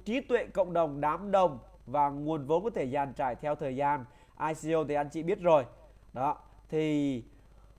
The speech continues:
anh chị nếu bây giờ quyết định cho mình đăng ký cái này thì anh chị bấm vào đây. Tuy nhiên, hãy nghe rồi, ờ, những cái thông tin tiếp theo để quyết định là cái này có phải là dự án rất là tuyệt vời trong đầu năm hai không mười tám, chào xuân này,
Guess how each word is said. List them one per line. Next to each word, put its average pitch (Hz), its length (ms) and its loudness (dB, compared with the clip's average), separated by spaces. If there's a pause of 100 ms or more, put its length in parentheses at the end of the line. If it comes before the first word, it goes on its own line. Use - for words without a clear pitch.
(1400)
anh 196 240 4
chị 214 120 -6
nếu 196 240 4
bây 226 180 4
giờ 165 280 4 (160)
quyết 220 100 2
định 202 160 -4
cho 185 140 2
mình 160 260 -2
đăng 160 180 0
ký 190 200 -2
cái 214 80 -4
này 175 160 0
thì 127 100 -4
anh 143 140 -4
chị 147 120 -8
bấm 170 140 -4
vào 165 120 0
đây. 147 260 2
Tuy 190 120 -2
nhiên, 185 300 0 (140)
hãy 170 160 -6
nghe 165 300 -2
rồi, 156 320 0
ờ, 147 180 2
những 156 220 -6
cái 202 80 -4
thông 165 200 -4
tin 151 140 -4
tiếp 262 200 -4
theo 180 160 -4
để 156 160 -6
quyết 226 160 -2
định 214 180 4 (180)
là 127 240 -6
cái 170 180 -6
này 165 220 -2
có 175 160 -6 (120)
phải 127 200 -2
là 131 60 -8
dự 135 160 -6
án 143 280 -2 (1120)
rất 269 320 0
là 160 140 0
tuyệt 175 300 -4
vời 156 260 2 (100)
trong 170 340 -2
đầu 170 240 6
năm 170 200 -2
hai 175 140 -2
không 175 200 -4
mười 143 100 -2
tám, 156 400 -4
chào 156 280 4
xuân 185 240 -4
này, 147 220 -2